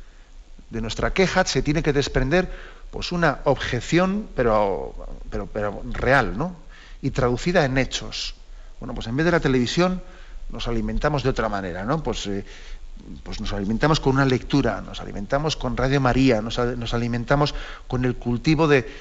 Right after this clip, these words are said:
dice aquí también, de la cultura, de la meditación, de la oración, me voy a una ermita, me voy a este sitio. O sea, creo que tenemos que tener la santa rebeldía de no dejarnos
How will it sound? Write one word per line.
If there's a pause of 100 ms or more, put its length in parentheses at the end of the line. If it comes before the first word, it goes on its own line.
(240)
dice
aquí
también,
de
la
cultura,
de
la
meditación,
de
la
oración,
me
voy
a
una
ermita,
me
voy
a
este
sitio. (360)
O
sea, (500)
creo
que (320)
tenemos
que
tener
la
santa
rebeldía
de
no
dejarnos